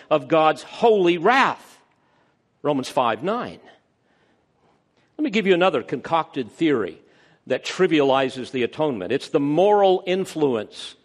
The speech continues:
theory. They would say that Christ's death wasn't a substitutionary payment for sins, but rather a profound example of self-sacrificing love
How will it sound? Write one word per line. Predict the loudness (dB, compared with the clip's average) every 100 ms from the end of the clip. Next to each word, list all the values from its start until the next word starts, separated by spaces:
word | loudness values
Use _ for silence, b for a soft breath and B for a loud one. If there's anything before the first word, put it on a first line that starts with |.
| _
theory. | -4 -2 -4 -14 _ b b b b b b b b b _ _ _ _ _ _ _ _
They | -2
would | -2 -2
say | 0 2
that | 0 -4
Christ's | 0 2 0 -4
death | 0 2 0 -2
wasn't | -2 -2 -4 -2
a | -2 -4 B B
substitutionary | -6 -4 -4 -4 -14 -4 -2 0 0 2 0 -2
payment | -4 -2 -2 -6
for | -8
sins, | -6 -2 0 -2 -2
but | -4 0
rather | 0 2 0 -4 B B -2
a | -2
profound | -2 -2 0 0 2 0 -4
example | -6 -8 -2 0 0 0 0 0 B B B
of | -2 -2
self-sacrificing | 0 2 2 0 -8 -4 -2 -4 -4 0 0 -2 -4 -2
love | 2 2 0 -4 -16